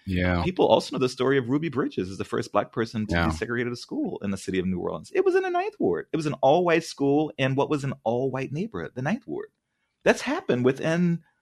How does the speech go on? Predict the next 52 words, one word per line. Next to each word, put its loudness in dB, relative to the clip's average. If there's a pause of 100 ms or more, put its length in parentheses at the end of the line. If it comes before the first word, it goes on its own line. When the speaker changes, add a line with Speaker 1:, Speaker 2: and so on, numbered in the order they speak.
(400)
Speaker 2:
a 4
lifetime, -2 (240)
right? 2
That 2
a -2
city -2
has 0
completely -4
changed -2
and 0
the 0
neighborhoods 0
have -12
changed. -4
And -2
now 2
my, 2
for -4
my 6
mom, 6
like, 4
the -4
Ninth 2
Ward 6
is -6
white 4
again. 0 (300)
That's, 6
<laughs> 4
Speaker 1:
Wow. 0
Speaker 2:
that's 10
what 8
she -6
knew, 6 (400)
right? -2
So, -6 (140)
yeah. 0
Speaker 1:
Yeah. -4 (180)
Well, 0
you're 2
right. 2
Things 0
do 0 (300)
shift, 2 (220)
and -6
we're -2
seeing -2
lots -2
of -8
shifts -4
going -6
on. -2